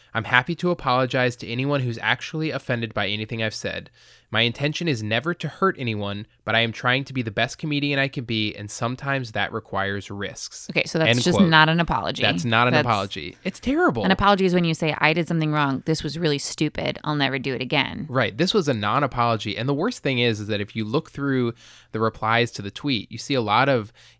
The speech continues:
Speaker 1: Asian people who are responding to this saying, "You're totally missing the point. You're, you're offending an entire race of people." So the other part of this is that the other person, one of the other people they hired for this season of Saturday Night Live,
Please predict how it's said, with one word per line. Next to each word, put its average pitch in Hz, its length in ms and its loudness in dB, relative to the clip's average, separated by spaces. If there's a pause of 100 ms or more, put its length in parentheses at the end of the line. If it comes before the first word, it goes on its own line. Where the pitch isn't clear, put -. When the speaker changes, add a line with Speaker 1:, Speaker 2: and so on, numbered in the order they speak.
Speaker 1:
Asian 123 380 0
people 123 580 -4 (240)
who 143 120 2
are 139 120 6
responding 139 420 0
to 110 80 0
this 104 160 -4
saying, 120 440 0 (200)
"You're 127 180 0
totally 170 440 0
missing 139 300 -2
the 104 60 -6
point. 127 440 -6
You're, 120 280 -2
you're 120 220 0
offending 127 640 0 (300)
an 113 80 -4
entire 143 480 0
race 120 320 0
of 104 100 -8
people." 107 540 -6 (680)
So 151 380 4
the 143 200 0
other 190 220 4
part 190 240 0
of 165 120 0
this 123 240 2
is 113 160 -2
that 113 420 -2 (520)
the 123 180 -6
other 170 320 0
person, 147 460 -2
one 123 100 0
of 139 60 0
the 131 80 2
other 131 160 0
people 143 220 -4
they 107 100 0
hired 110 500 0
for - 160 -2
this 120 160 -2
season 123 320 0
of 104 80 -6
Saturday 113 320 0
Night 101 220 -4
Live, 113 400 -2